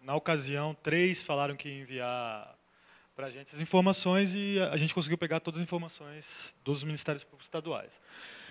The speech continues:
E, e, adicionalmente, a gente, é, fez um esforço de conseguir informações do Ministério Público Federal, do Ministério Público do Trabalho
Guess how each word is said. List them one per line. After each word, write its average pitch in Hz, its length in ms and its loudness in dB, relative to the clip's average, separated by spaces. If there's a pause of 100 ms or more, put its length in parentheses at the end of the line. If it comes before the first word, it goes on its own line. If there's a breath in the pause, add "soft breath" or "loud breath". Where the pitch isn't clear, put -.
(180 loud breath)
E, 135 880 0 (400 soft breath)
e, 143 120 8
adicionalmente, 185 720 10
a 156 40 6
gente, 170 420 2 (480)
é, 131 240 -8 (240)
fez 156 200 8
um 175 40 8
esforço 170 480 2
de 165 120 -4
conseguir 175 320 0
informações 180 920 2
do 202 120 4
Ministério 196 300 4
Público 170 240 -8
Federal, 160 680 2
do 180 80 -4
Ministério 185 320 2
Público 170 340 -4
do 147 80 -12
Trabalho 156 560 -2